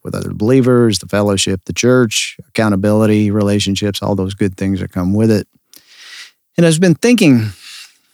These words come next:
and praying and studying about this series, I have been thinking about how vital relationships are to not only Christians, but everyone.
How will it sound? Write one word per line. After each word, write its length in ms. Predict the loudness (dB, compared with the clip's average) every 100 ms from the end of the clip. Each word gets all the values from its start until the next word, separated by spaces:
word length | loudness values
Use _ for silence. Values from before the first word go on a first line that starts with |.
| -16 _ _ _ _
and 200 | -2 0
praying 440 | 2 4 4 4 2
and 100 | -2
studying 380 | -2 0 2
about 220 | 2 0 0
this 140 | -2
series, 480 | 0 2 2 0 0
I 140 | 0
have 200 | 0 -2
been 200 | -2 -2
thinking 380 | -2 -2 0 0
about 260 | 0 -2 -2
how 280 | -2 -2
vital 840 | -4 -6 -4 -2 0 0 -2 -6 -12 -14 -6
relationships 920 | -2 0 2 2 0 0 -2 -2 -4 -2
are 300 | 0 2 0
to 400 | -2 0 0 0
not 240 | -2 0
only 200 | 2 2
Christians, 440 | 2 0 0 -2
but 140 | -4 -2
everyone. 640 | -2 0 0 0 -4 -8